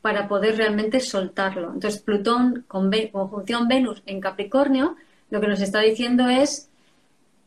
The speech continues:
eso, esos patrones, esos apegos, esa energía que está atrapada en nuestra forma de vincularnos con el otro y con la realidad Venus, es, bueno, los, los patrones serían Capricornio, digamos, las estructuras o, o patrones,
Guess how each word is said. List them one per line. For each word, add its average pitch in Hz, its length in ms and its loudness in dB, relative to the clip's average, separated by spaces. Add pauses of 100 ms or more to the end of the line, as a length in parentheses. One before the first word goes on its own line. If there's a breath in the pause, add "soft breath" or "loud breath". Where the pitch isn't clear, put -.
(480)
eso, 254 460 6
esos 254 320 2
patrones, 294 640 6
esos 254 300 2
apegos, 294 1080 2 (120)
esa 262 320 2
energía 269 760 4
que 277 80 -4
está 240 260 0
atrapada 247 560 0
en 196 80 -2
nuestra 196 260 -6
forma 233 360 0
de 202 80 0
vincularnos 196 680 -4
con 185 160 -6
el 190 100 -4
otro 226 240 -2
y - 20 -12
con 196 120 -6
la 185 120 -4
realidad 190 520 -2
Venus, 262 640 2 (1400)
es, 254 220 0
bueno, 240 220 2
los, 196 200 -2
los 214 220 0
patrones 226 380 0
serían 233 280 0
Capricornio, 254 720 2
digamos, 226 280 0
las 208 200 -2
estructuras 233 680 0
o, 208 140 0
o 202 160 -2
patrones, 233 760 -2